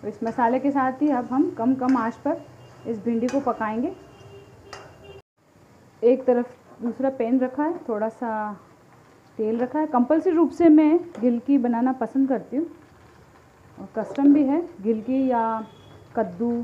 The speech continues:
इस तरीके की सब्ज़ी जो इस सीजन में आती है, वो भोग में ज़रूर बनाई जाती है हमारे यहाँ।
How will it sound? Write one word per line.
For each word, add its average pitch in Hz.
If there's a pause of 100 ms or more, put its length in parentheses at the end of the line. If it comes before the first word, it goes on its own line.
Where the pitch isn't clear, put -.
इस -
तरीके 226
की 233
सब्ज़ी 196
जो 226
इस 220 (200)
सीजन 226
में 240
आती 214
है, 370 (500)
वो 226
भोग 208
में 247
ज़रूर 233
बनाई 247
जाती 240
है 277
हमारे 240
यहाँ। 330